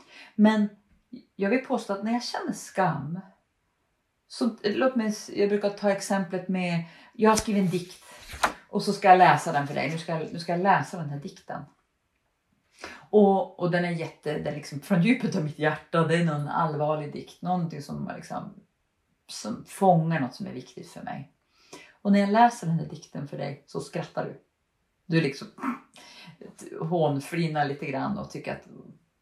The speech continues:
"Vad är det där för något?" Så om jag har tendens att slå på mig själv som sätt att undvika skam.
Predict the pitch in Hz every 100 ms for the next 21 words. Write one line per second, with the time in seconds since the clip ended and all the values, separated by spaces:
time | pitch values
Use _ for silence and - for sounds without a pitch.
0 | _ - 147 139 - - - 139 - _
1 | _ _ _ - - - - - _ -
2 | 214 202 196 196 - _ _ _ _ _
3 | _ _ _ _ _ _ _ _ _ 196
4 | 202 240 311 277 190 165 185 185 147 143
5 | - - - - 170 - 160 151 156 156
6 | - 240 190 139 143 160 - 156 143 139
7 | - 135 135 139 135 - - - - 139